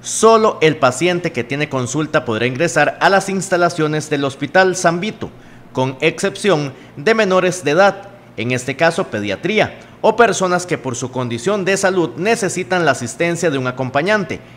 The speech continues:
En ambos casos, solo se permitirá la presencia de un acompañante por paciente. Presentarse treinta minutos antes de su cita. Si llega al hospital con más de treinta minutos de anticipación, deberá esperar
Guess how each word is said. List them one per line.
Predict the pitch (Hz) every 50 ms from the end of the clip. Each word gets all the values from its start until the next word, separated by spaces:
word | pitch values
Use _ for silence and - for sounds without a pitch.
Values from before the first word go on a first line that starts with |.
| - - -
En | 104 107 113
ambos | 127 135 135 143 143 -
casos, | - 214 180 - 143 131 123 - - - - - -
solo | - - - - 220 226 220 220 196
se | - 202
permitirá | - 190 185 180 190 185 180 185 160 151
la | 139 127 -
presencia | - 113 113 - 180 185 180 165 - 165 160 151
de | 156 160
un | 185 202 214
acompañante | 190 - 160 139 120 123 120 131 151 170 175 - 180
por | 175 - 147 143 131 120
paciente. | 131 123 120 - 110 107 98 95 90 85 78 - - -
Presentarse | - - 165 165 - 151 135 120 139 143 147 143 - 143
treinta | - 139 135 143 143 - 139 123
minutos | 120 117 127 127 135 135 123 - - -
antes | 143 156 170 165 165 127 113 - - - 110 95
de | 131 120
su | - 120
cita. | 117 - 208 190 - - 113 104 - - - - -
Si | - - - -
llega | 98 127 135 139
al | 139 127
hospital | 117 - - 113 - 139 139 147 139
con | - 110 104 104
más | 120 139 147 -
de | 117 98
treinta | - - 110 110 104 107 101
minutos | 107 117 143 165 - - 123 113 - - 98
de | 143 151
anticipación, | 143 120 110 101 - 127 - 160 180 170 196 170 156 151 147
deberá | 175 190 208 180 160
esperar | 156 - - - 190 208 185 139 -